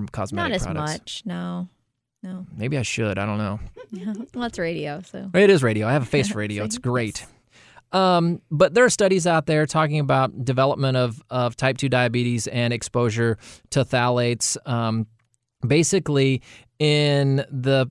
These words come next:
Speaker 1: the participants that were, that had type two diabetes, not only type two diabetes, they also had, these people also had cardiovascular disease, disease and hypertension. Researchers found phthalates in ninety-nine point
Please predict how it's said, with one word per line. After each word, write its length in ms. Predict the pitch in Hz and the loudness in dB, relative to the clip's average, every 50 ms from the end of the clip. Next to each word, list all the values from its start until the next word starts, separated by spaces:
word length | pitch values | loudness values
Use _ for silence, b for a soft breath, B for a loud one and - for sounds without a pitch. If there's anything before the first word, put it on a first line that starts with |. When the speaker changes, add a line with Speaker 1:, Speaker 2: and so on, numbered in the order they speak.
| _ _ _ - | _ _ _ -8
Speaker 1:
the 180 | 127 127 131 | -2 -2 -2
participants 800 | 131 - 143 139 - - 190 180 - 190 - - 175 160 151 - - | 0 2 0 0 2 0 -2 0 0 -2 0 0 0 0 0 -2 0
that 280 | 143 139 135 - - | 0 0 0 0 -2
were, 520 | 117 131 135 135 131 135 131 131 131 - - | -4 -2 0 2 2 4 4 2 2 0 -2
that 180 | 123 113 127 120 | -2 -2 -2 0
had 220 | 127 143 143 135 | 2 0 0 0
type 180 | - - 151 139 | 0 -2 -2 -2
two 140 | - 156 147 | -2 -2 0
diabetes, 720 | 143 139 131 127 117 117 120 120 131 143 160 151 - - b b b b b b b _ _ _ _ _ - | 2 2 2 2 2 2 0 2 2 0 0 -2 -4 -8 b b b b b b b _ _ _ _ _ 0
not 280 | 175 175 180 196 214 214 | 2 4 4 6 6 6
only 240 | 220 220 196 180 | 6 6 4 2
type 220 | 143 - 165 165 139 | 2 2 0 0 0
two 120 | - 147 | 0 0
diabetes, 500 | 127 135 127 117 120 160 170 143 117 - | 2 2 2 2 2 2 2 2 0 0
they 140 | - 160 196 | 0 0 0
also 360 | 202 196 - - 151 135 143 - | 2 0 0 0 0 0 0 -2
had, 280 | - 123 127 151 151 139 | -6 -8 -8 -6 -4 -2
these 160 | 170 190 - | -4 -4 -2
people 240 | - 190 165 156 80 | -4 -4 -4 -2 0
also 240 | 131 151 - - | 0 0 0 0
had 220 | 156 139 139 127 - | 0 0 -2 -2 -2
cardiovascular 600 | - 156 156 156 135 139 135 135 - - 147 127 | -2 -2 -2 0 0 2 0 0 0 -2 -4 -2
disease, 360 | 123 127 123 117 117 113 - | 0 -2 -2 -2 -4 -8 -8
disease 400 | - 107 113 113 110 127 127 110 | -8 -6 -6 -4 -2 -2 -2 -2
and 100 | 117 107 | -2 -2
hypertension. 640 | 127 123 - 110 - - 123 127 - 185 185 180 B B B B B B B B B B _ _ _ _ _ _ _ _ _ _ _ _ _ - | -4 -4 -4 -6 -2 -2 -2 0 0 0 -2 -2 B B B B B B B B B B _ _ _ _ _ _ _ _ _ _ _ _ _ -4
Researchers 600 | 151 131 160 208 202 - 220 208 - - 160 131 | 2 2 4 4 4 2 0 0 2 0 -2 -2
found 380 | - - - 156 151 156 156 131 | -2 -2 -2 0 2 2 0 2
phthalates 560 | - 147 143 143 147 143 127 120 110 - - | 2 2 2 2 2 2 2 0 0 -4 -4
in 260 | - 135 123 123 120 | -2 0 0 2 2
ninety-nine 760 | 120 127 139 160 185 185 202 190 175 170 156 156 156 156 156 151 | 2 2 2 2 2 2 2 2 2 2 2 2 2 0 0 0
point 320 | - - 147 135 - - | 0 0 0 -2 -4 -8